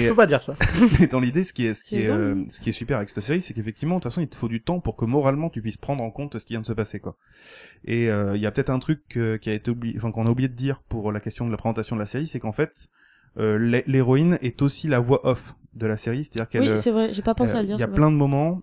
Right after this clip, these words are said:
Speaker 2: où, au lieu de voir l'action se passer, en fait, souvent, d'ailleurs, les débuts d'épisodes, c'est, euh, elle qui fait, entre guillemets, le résumé de qu'est-ce qui s'est passé dans l'épisode précédent, même
Speaker 3: Ouais.
Speaker 2: s'il y en a un petit peu, euh, moi je regarde ça sur O C S, donc,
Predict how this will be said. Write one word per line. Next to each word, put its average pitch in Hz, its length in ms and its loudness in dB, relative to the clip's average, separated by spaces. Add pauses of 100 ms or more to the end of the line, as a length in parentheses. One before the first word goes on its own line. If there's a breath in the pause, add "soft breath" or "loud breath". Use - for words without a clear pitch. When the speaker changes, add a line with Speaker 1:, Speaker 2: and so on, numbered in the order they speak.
(160)
Speaker 2:
où, 143 220 0
au 131 40 4
lieu 135 120 0
de 123 80 -6
voir 143 280 4
l'action 131 340 -4
se - 80 -12
passer, 147 540 -4
en 123 80 -6
fait, - 180 -4
souvent, 139 380 0
d'ailleurs, 113 180 0
les 113 80 0
débuts 127 280 -4
d'épisodes, 120 520 -2 (320)
c'est, 120 340 -2
euh, 110 260 2
elle 135 180 -2
qui 117 140 -12
fait, 131 260 -6
entre - 280 -12
guillemets, 127 200 -4
le 113 120 -6
résumé 127 440 -4
de 110 80 -6
qu'est-ce 127 200 -10
qui - 60 -16
s'est 123 80 -6
passé 113 180 -8
dans 120 60 -4
l'épisode 110 240 -6
précédent, 117 260 -8
même 117 100 -4
Speaker 3:
Ouais. 107 40 -6
Speaker 2:
s'il 107 160 -12
y 110 40 -6
en 107 180 -6
a 117 60 0
un 113 120 -2
petit 107 160 -10
peu, 113 100 -6
euh, 104 320 -4
moi 113 120 -6
je 110 80 -6
regarde 104 180 -8
ça 110 80 -8
sur 104 160 -10
O 107 60 -2
C 113 140 -4
S, 107 160 -6
donc, 98 180 -10